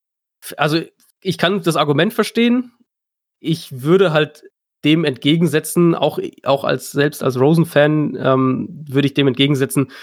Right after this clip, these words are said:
dass wenn das stimmt, was man da teilweise gehört hat und ich finde in Teilen halt schon auch bemerkt hat, dass eben die Offense mit ihm einfach limitiert war, dann kann man's, glaub ich, an irgendeinem Punkt verstehen, dass Brian Flores nicht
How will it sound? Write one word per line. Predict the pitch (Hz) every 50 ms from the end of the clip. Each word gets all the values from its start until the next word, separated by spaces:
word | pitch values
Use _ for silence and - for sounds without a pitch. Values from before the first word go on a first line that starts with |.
| - - _ _ _ _
dass | 131 120 - -
wenn | 127 147 180 202
das | 180 170 - -
stimmt, | - 190 196 196 165 139
was | 139 123 131
man | 139 131 120
da | 131 131 127 127 123 107 - _ _ _ _ _ _ _ _ _ _ - - 151
teilweise | 131 135 135 131 127 113
gehört | 113 135 165 170
hat | 185 165
und | 151 143 143 135
ich | 120 127 -
finde | - 160 156
in | 139
Teilen | - - 135 151 170 165
halt | 156 143 127
schon | - -
auch | - 135 - - _ _
bemerkt | 127 113 113 113 120 127 156 165 - -
hat, | 160 156 156 - - - - - _ _ _ _ _
dass | 139 131 120 139 143 - - - - - _
eben | - 147 139 135 139
die | 123 139 -
Offense | - - - 147 131 - -
mit | 139 135 -
ihm | 156 139 139
einfach | 120 135 - - 123
limitiert | 127 123 127 127 123 - - 165 165 165 - - - _ _
war, | 131 113 120 113 120 127 143 143 - - - _ _ _ _ _ _ _ _ _
dann | 143 131 135 143 143 143 147 147 147 - _ _ _ - _ _ _ _ _ _ _ _ _
kann | - - 139 151 170
man's, | 175 170 165 165 -
glaub | - 151 147 151 147
ich, | 147 151
an | 135
irgendeinem | 131 156 156 156 151
Punkt | - 151 143
verstehen, | - 143 131 - 147 147 151 156
dass | 143 139 139 - - - - _ _ _
Brian | 135 127 131 123
Flores | - 139 139 143 143 135 -
nicht | 143 143 143 139 - - -